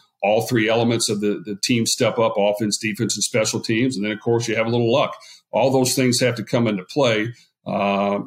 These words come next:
so I just think that you know that you're not easing into the season. Uh, we've done that multiple times here. To be quite honest, we haven't done a great job of winning the first game. So we've gotta, you know, figure out what we did wrong in the past and really, uh,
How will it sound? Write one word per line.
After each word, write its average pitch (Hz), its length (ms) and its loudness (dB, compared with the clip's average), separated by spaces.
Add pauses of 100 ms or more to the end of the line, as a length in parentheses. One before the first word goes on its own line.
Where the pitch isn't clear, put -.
(140)
so 113 340 2
I 120 140 0
just 123 280 0
think 131 180 0
that 117 160 0
you 117 100 0
know 120 280 4
that 113 180 2 (640)
you're 123 120 0
not 120 180 2
easing 123 260 2
into 120 160 2
the 120 80 -2
season. 131 640 2 (100)
Uh, 101 500 0 (440)
we've 101 160 -2
done 123 160 4
that 120 180 2
multiple 120 340 2
times 123 380 2
here. 127 220 2
To 104 60 -2
be 104 100 -2
quite 113 220 0
honest, 131 480 0
we 196 120 -12
haven't 113 220 0
done 113 140 0
a 107 60 0
great 117 220 0
job 113 280 0
of 104 100 -6
winning 117 200 -2
the 165 60 -4
first 131 320 0
game. 131 300 0
So - 180 0
we've 101 180 -2
gotta, 107 300 0 (400)
you 101 80 -2
know, 95 60 0
figure 117 300 2
out 113 200 2
what 120 140 0
we 120 80 0
did 117 180 -2
wrong 117 280 2
in 110 60 0
the 98 100 -6
past 110 540 0
and 98 120 -2
really, 113 360 0 (300)
uh, 98 420 -2